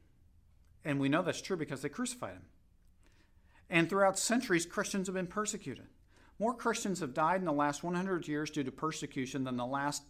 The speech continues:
nineteen hundred years. Therefore, we know that followers of Christ can be persecuted by the world. You take a stand for something, you could be persecuted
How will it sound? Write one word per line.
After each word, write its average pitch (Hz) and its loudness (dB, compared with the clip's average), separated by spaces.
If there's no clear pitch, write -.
nineteen 139 -4
hundred 143 -10
years. 123 -16
Therefore, 190 4
we 196 2
know 175 2
that 131 -2
followers 190 0
of 175 -6
Christ 143 0
can 165 -6
be 165 -6
persecuted 139 -4
by 120 -4
the 120 -6
world. 131 -4
You 123 -2
take 135 -4
a 127 -6
stand 135 -2
for 170 -4
something, 220 -4
you 123 -2
could 131 -8
be 147 -2
persecuted 160 -6